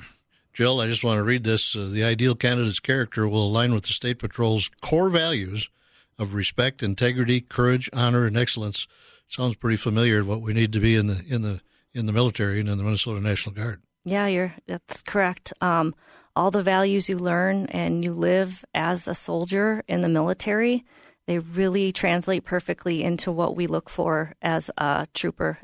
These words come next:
Speaker 2: in the State Patrol.
Speaker 1: So did you feel comfortable right away when you, when you started the training for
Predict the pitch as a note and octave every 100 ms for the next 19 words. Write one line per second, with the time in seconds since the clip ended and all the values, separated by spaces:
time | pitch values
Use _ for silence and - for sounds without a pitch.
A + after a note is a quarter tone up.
0 | E3+ E3 - - - - - F#3 - _
1 | _ - A2 G#2 B2+ - B2+ A2+ A2+ A#2+
2 | B2+ B2+ A#2 A#2 A2 B2 C3 A2 G#2+ A#2
3 | B2 A2 G2+ - A2+ A2 G#2 - A2 A2+
4 | A2 A2+ G2+ G2